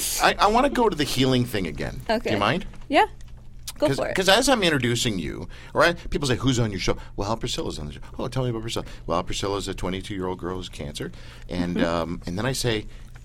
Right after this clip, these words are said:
Speaker 2: "And it's not looking too good." Do you, does it bug you that I say that?
Speaker 1: No, it's not looking too good to the doctors.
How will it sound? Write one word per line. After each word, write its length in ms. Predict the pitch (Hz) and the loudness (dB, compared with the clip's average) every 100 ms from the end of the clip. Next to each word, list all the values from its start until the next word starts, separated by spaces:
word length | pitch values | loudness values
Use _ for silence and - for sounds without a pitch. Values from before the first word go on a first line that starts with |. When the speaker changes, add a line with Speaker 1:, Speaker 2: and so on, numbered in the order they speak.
| - - - - | -16 -16 -14 -10
Speaker 2:
"And 140 | 95 | -10
it's 180 | 85 - | -6 -6
not 340 | 98 113 131 - | -4 -4 -4 -6
looking 420 | 95 120 120 107 | -2 -2 -2 -4
too 240 | - 107 | -2 -4
good." 420 | - - 76 - - - - - - - - | -4 -2 -2 -2 -10 -14 -16 -16 -14 -14 -8
Do 80 | 113 | -2
you, 120 | 135 | -2
does 280 | - 127 127 | -2 0 2
it 220 | - - | 2 4
bug 200 | 135 131 | 4 4
you 140 | 147 143 | 2 2
that 140 | 120 | 2
I 100 | 123 | 2
say 240 | 123 143 | 2 0
that? 240 | 147 190 - - - - - - - - - 339 | 0 -4 -8 -14 -16 -18 -16 -16 -16 -16 -8 -2
Speaker 1:
No, 200 | 240 311 | 0 0
it's 140 | - | 0
not 180 | 262 - | -2 0
looking 260 | 262 208 - | -2 -2 -2
too 160 | 196 | -4
good 340 | 196 190 190 - | -2 -2 -4 -8
to 80 | 180 | -4
the 80 | |
doctors. 640 | 185 190 - - 320 - | -2 -2 -4 -4 -4 -6